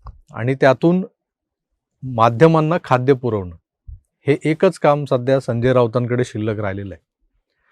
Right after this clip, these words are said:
आणि त्याच आपल्या कर्तव्याला जागत त्यांनी परवा जे विधान केलं, पालकमंत्र्यांच्या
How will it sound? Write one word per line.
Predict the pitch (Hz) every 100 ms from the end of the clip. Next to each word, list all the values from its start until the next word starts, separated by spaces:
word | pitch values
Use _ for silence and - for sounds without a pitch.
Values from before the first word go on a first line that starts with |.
| _ _ -
आणि | 120 156
त्याच | 160 - 170 185 - - _ _ _ _ _ -
आपल्या | 123 135 135
कर्तव्याला | - 123 120 139 139 131
जागत | 113 107 120 156 - - _ _ _ _
त्यांनी | 120 127 139 147 147 - -
परवा | 127 143
जे | 147 156
विधान | 131 113 139
केलं, | 139 117 101 113 - _ _ _ _ _ _ _ -
पालकमंत्र्यांच्या | 113 131 135 131 127 135 131 123 135 156